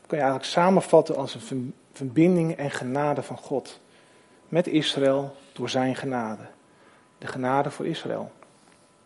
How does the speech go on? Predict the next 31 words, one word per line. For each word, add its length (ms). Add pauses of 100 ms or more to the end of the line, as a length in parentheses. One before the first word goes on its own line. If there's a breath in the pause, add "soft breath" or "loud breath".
(1900 soft breath)
En 120
die 100
vijfduizend, 920 (200)
dat 120
zijn 220
dan 160
de 100
Joden. 420 (640)
En 140
die 120
twaalf 340
mannen, 500 (680)
nou, 120
dat 120
zijn 220
de 80
twaalf 320
stammen 340
van 160
Israël. 520 (500 soft breath)
Het 160
hele 340
volk 380
Israël 480 (220)
wil 180
Jezus 380
daarmee 320
aanduiden. 540 (760 loud breath)
Jezus 440
zegt 200
eigenlijk: 680